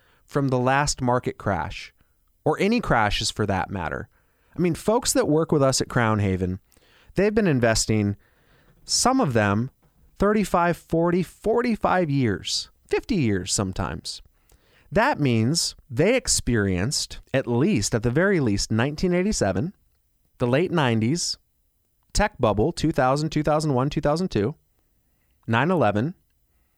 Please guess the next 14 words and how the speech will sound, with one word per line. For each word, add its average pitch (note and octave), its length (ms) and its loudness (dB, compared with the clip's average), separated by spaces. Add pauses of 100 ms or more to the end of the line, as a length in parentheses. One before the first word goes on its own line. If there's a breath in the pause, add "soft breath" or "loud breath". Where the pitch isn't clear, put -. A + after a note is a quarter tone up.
(340)
the C3 80 -2
Great D3+ 220 0
Recession, C#3+ 600 0 (580)
two - 180 -2
thousand C#3 280 2
seven, C#3 400 0
two C3 140 -6
thousand A2+ 340 0
eight, A#2 400 -2 (200)
March A2 320 0
of A#2+ 60 -10
two B2+ 140 -4
thousand A#2 320 2
nine. G#2 360 0